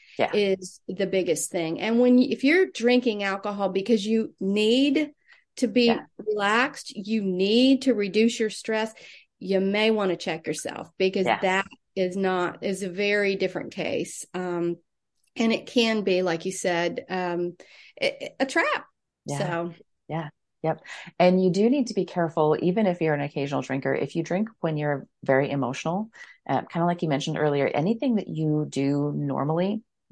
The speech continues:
Speaker 1: alcohol will heighten that. So if you are angry and you go out drinking, it's going to be worse. Um, yeah, I had a, a, uh,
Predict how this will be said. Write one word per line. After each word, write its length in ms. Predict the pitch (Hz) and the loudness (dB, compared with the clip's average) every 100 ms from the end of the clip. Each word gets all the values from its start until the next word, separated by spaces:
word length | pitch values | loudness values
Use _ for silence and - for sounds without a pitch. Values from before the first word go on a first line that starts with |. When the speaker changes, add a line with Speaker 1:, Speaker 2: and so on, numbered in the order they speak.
| - | -2
Speaker 1:
alcohol 420 | 151 165 175 180 156 | 0 0 0 0 0
will 100 | 143 | -2
heighten 460 | - 139 135 120 | -2 -2 0 -2
that. 220 | - - - | -2 -6 -10
So 260 | - - 131 | -6 0 0
if 300 | - 147 - | 0 -2 0
you 300 | 165 170 175 - - - - | 4 4 2 -6 -20 -8 2
are 480 | 147 143 143 143 - _ _ - | 6 6 6 4 -2 _ _ -2
angry 560 | 151 160 190 226 226 _ - | 0 2 2 0 -4 _ -8
and 160 | 165 | -4
you 60 | 156 | -2
go 100 | 160 | -2
out 100 | 156 | 0
drinking, 500 | 165 165 254 196 - | -2 0 0 -2 0
it's 200 | 147 147 | -2 -2
going 240 | - 131 123 | -2 -4 -4
to 100 | 117 | -4
be 100 | 123 | -4
worse. 480 | 123 - - - - - _ _ _ _ _ _ 135 | -2 -2 -2 -4 -8 -20 _ _ _ _ _ _ 4
Um, 340 | 135 110 - _ _ - | 6 4 2 _ _ 0
yeah, 280 | 131 117 - | 2 2 0
I 100 | 147 | 0
had 280 | 147 143 135 | 2 2 2
a, 360 | - 120 85 76 _ _ _ - | 2 2 0 -4 _ _ _ -8
a, 220 | 139 127 | -4 -2
uh, 260 | 120 71 | 0 0